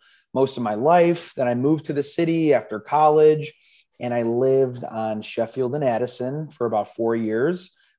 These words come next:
Um, that's where I get the name Sheffield Shuffler.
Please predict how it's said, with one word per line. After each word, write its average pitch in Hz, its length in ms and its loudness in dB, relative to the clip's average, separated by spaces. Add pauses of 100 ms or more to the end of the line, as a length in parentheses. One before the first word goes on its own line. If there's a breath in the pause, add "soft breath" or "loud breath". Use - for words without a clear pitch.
Um, 104 300 -6
that's 110 200 -4
where 117 120 -2
I - 20 -4
get 107 180 -6
the 104 80 -8
name 104 340 -8
Sheffield 113 600 -6
Shuffler. 123 800 -2